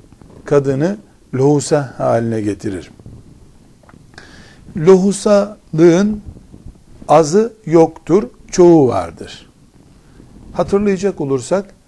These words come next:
hayız halinin azı ve çoğu demiştik. Üç günden az olmaz,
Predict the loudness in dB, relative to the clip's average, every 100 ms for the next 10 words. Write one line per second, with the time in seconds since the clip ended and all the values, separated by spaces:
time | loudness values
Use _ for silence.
0 | _ -4 -2 -2 -4 0 2 2 0 -4
1 | -4 -8 -14 _ _ _ -20 -10 -4 -2
2 | 0 -2 -4 _ -20 _ _ -4 -4 -2
3 | 0 2 0 -2 -8 -16 -20 -20 _ _
4 | _ _ _ _ _ -14 -10 -10 -8 -6
5 | -4 -2 -4 -2 -4 -2 -4 -6